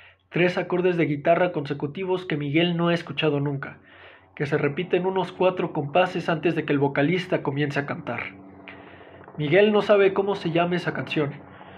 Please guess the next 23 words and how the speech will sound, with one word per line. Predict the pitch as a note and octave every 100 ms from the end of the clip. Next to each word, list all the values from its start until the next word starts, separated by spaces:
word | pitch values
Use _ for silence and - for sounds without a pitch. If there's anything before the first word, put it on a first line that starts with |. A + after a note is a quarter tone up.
| - - - -
pero | D3 D3
está | C#3+ G3+
seguro | G3 F#3 G#3+ G3
de | D#3
que | D#3
va | D#3
a |
buscarla | E3 D#3+ - E3 D#3+
en | C#3+
cuanto | C#3+ C3+ C#3
llegue | C#3+ C#3+
a | C#3
casa | C#3+ C#3 C3
aquel | - C3+ A#2+
día. | A#2+ B2 - - - - - - - - - - - - -
"Solo | - D4 C#4+
voy | C4+ A#3
a |
decirlo | G3+ D#3 F3+ F3 F3+
una | D#3 D3+ B2+
vez", | - - - - - - -
continúa | - - C#3 C#3+
Mateo. | C3+ B2+ B2+